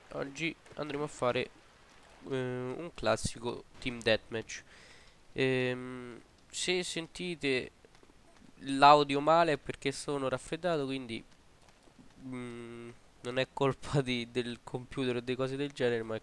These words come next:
colpa de-, del raffreddore. Eh, sto comunque registrando Ace of Spades, anche se lo sto regi-, registrando un po' più tardi perché sono stato male, però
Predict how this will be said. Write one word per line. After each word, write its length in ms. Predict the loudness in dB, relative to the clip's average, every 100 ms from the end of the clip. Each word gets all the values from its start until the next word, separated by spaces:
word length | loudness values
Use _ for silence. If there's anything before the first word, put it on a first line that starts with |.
| -8
colpa 320 | -12 -6 -4
de-, 320 | -2 -4 -4
del 140 | -6 -6
raffreddore. 600 | -6 -4 -4 -2 -4 -4 -10 -18 -18 -16 -16 -18 -20 -20 -6
Eh, 360 | 0 2 2 0
sto 160 | -2 -2
comunque 320 | -2 0 0
registrando 580 | 0 -2 -6 -4 -4 -4
Ace 200 | -6 -10
of 40 |
Spades, 640 | -10 -4 -2 -2 -6 -12 -14 -20 -20 -20 -20 -20 -20 -20 -20 -6
anche 320 | -4 -4 -6
se 80 | -4
lo 100 | -4
sto 180 | 0 2
regi-, 300 | 2 -2 -10
registrando 560 | -6 -6 -6 -2 -2 -2
un 100 | -4
po' 120 | -8
più 180 | -10 0
tardi 280 | 4 4 0
perché 240 | -4 -6
sono 180 | -6 -6
stato 240 | -6 -4
male, 220 | 0 2 0
però 180 | -4